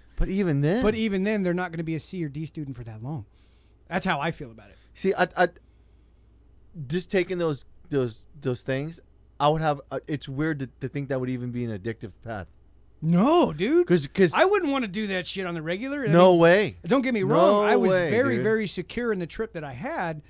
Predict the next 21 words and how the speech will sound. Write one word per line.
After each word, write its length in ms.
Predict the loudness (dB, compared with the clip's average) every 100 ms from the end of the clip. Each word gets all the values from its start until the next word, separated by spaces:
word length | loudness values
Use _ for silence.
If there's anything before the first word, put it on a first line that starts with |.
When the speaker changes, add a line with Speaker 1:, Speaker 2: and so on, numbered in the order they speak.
| _ _ _ _ _
Speaker 2:
but 140 | -4
that's 240 | -4 -4 -4
not 200 | -4 -4
something 320 | -6 -6 -6
I 80 | -6
wanna 220 | -2 0
Speaker 1:
No. 160 | 4 4
Speaker 2:
do 40 |
every 220 | 4 2 -2
Friday 380 | -2 -2 -2
night, 180 | -2 2
Speaker 1:
No. 200 | 4 4
Speaker 2:
bro. 200 | 2 -2 -6
Speaker 1:
No 140 | -4
way. 300 | 0 0 -2 -6
Speaker 2:
No 280 | -6 -4 -4
fucking 400 | -4 -8 -4 -4
way. 220 | -2 -2
You 120 | -4 -6
got, 240 | -6 -6 -10 -8
I, 140 | -6